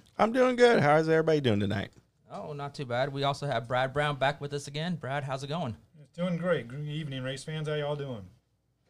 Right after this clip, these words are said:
Speaker 2: All right, so, uh, we're gonna have Trey Gropp on later on in the podcast. I sat down with him this weekend over at I forty-four Speedway in Oklahoma City as he was racing with the Power I Midget Series.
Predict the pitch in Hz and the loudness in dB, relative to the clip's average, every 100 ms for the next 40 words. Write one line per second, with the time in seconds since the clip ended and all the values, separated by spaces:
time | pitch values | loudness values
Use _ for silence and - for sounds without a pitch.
0 | _ _ _ _ _ _ _ _ 127 160 | _ _ _ _ _ _ _ _ -6 -2
1 | 170 190 135 - 165 160 147 131 135 165 | 0 0 0 0 2 4 6 4 2 -6
2 | 165 139 127 160 131 - 175 175 143 151 | -2 0 0 -2 -2 -4 -4 -4 0 2
3 | 160 156 143 147 151 147 147 147 117 151 | 2 2 -2 0 -2 0 -2 -2 -2 0
4 | 156 151 131 127 - 143 143 156 147 147 | -2 -4 -8 -8 -8 -6 -6 -4 -4 -4
5 | 104 117 - 127 101 117 117 120 - 123 | -4 -6 -4 -4 -4 -4 -4 -6 -6 -8
6 | 113 - 120 113 113 101 107 110 - 104 | -8 -8 -10 -8 -6 -6 -4 -4 -4 -6
7 | 110 120 117 - 110 110 - 120 117 110 | -6 -8 -12 -10 -8 -8 -10 -10 -6 -6
8 | 117 82 101 113 - 107 117 110 - 135 | -6 -6 -8 -8 -8 -8 -6 -6 -8 -10
9 | 135 131 104 - 95 95 110 110 110 113 | -8 -6 -6 -8 -12 -10 -10 -10 -10 -12
10 | - 123 113 107 107 117 123 131 - 160 | -10 -6 -4 -2 -4 -6 -12 -12 -10 -8
11 | 156 156 | -8 -10